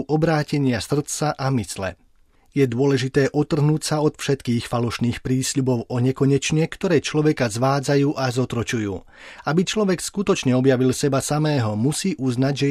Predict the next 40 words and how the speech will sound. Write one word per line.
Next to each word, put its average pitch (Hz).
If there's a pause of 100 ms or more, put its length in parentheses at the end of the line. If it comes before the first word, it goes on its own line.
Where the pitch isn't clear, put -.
je -
stvorením, 131
závislým 127
na 123
Bohu.“ 104 (440)
Je 120
zaujímavé 135
všimnúť 131
si, -
ako 131
svätý 147
Pavol 151
v 139
liste 131
Rimanom 131
vidí 123
v -
opozícii 131
voči 135
otroctvu 131
nie 127
tak 113
slobodu, 127
ako 156
skôr 151
synovstvo 156
prijatím 110
Ducha 110
Svätého, 131 (320)
ktoré 131
nás 113
robí 120
adoptovanými 120
synmi 147
a 135
dovoľuje 170
nám 147
volať 113
k 117
Bohu: 123